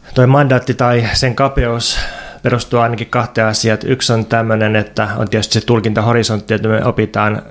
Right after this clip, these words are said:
käsittelemään, ää, sanotaan vaikka sellaisena kirjailijana, joka tota, aina, aina kirjoittaa taidepiireistä jotain kokeellisia, ää, romaaneja,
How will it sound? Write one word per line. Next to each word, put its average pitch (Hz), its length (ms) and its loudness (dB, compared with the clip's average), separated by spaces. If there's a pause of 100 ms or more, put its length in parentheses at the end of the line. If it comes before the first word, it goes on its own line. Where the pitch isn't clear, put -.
(140)
käsittelemään, 104 880 0 (540)
ää, 104 440 0
sanotaan 113 460 0
vaikka 110 380 -2 (220)
sellaisena 117 480 2
kirjailijana, 117 580 2 (180)
joka 123 280 0
tota, 117 300 -2
aina, 117 200 0
aina 117 140 2
kirjoittaa 113 420 0
taidepiireistä 113 680 -2
jotain 110 180 0
kokeellisia, 107 540 -2
ää, - 960 -4
romaaneja, 139 480 4